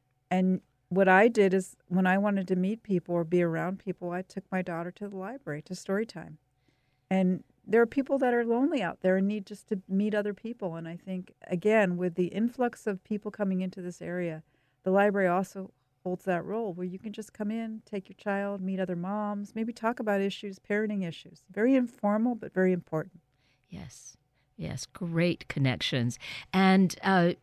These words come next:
Speaker 2: you
Speaker 1: Oh,
Speaker 2: had
Speaker 1: and I should say, sorry, not
Speaker 2: Yes,
Speaker 1: just
Speaker 2: go
Speaker 1: moms, caregivers, you know.
Speaker 2: <laughs> Yeah,
Speaker 1: <laughs> Dads
Speaker 2: yeah.
Speaker 1: stay home too, and all caregivers, so.
Speaker 2: Yes, absolutely.
Speaker 1: <laughs>
Speaker 2: And I think sometimes, uh, preschools come in, right?
Speaker 1: Oh, yes.
Speaker 2: Th-
Speaker 1: We're, we're, we have lots of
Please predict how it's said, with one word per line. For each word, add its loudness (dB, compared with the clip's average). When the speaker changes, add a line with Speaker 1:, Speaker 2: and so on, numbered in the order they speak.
Speaker 2:
you 4
Speaker 1:
Oh, 10
Speaker 2:
had 8
Speaker 1:
and 4
I 6
should 2
say, 4
sorry, 0
not -4
Speaker 2:
Yes, -14
Speaker 1:
just -14
Speaker 2:
go 2
Speaker 1:
moms, 0
caregivers, -6
you -8
know. -12
Speaker 2:
<laughs> -
Yeah, 10
Speaker 1:
<laughs> 8
Dads 10
Speaker 2:
yeah. -18
Speaker 1:
stay 10
home 8
too, 8
and 2
all 0
caregivers, -2
so. -18
Speaker 2:
Yes, -4
absolutely. 6
Speaker 1:
<laughs> 2
Speaker 2:
And 4
I 8
think -2
sometimes, 0
uh, 4
preschools -2
come -8
in, -4
right? -4
Speaker 1:
Oh, 8
yes. 0
Speaker 2:
Th- -16
Speaker 1:
We're, 2
we're, -2
we 2
have 0
lots -4
of -16